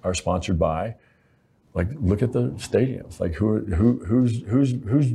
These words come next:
whose banners are hanging around most pro sports teams? Healthcare organizations. Not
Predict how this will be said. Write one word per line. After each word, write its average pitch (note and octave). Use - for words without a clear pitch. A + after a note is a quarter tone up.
whose C#3+
banners A#2
are G2+
hanging G#2
around G2
most F#2+
pro F#2
sports F2+
teams? E2+
Healthcare G#2+
organizations. E2
Not G#2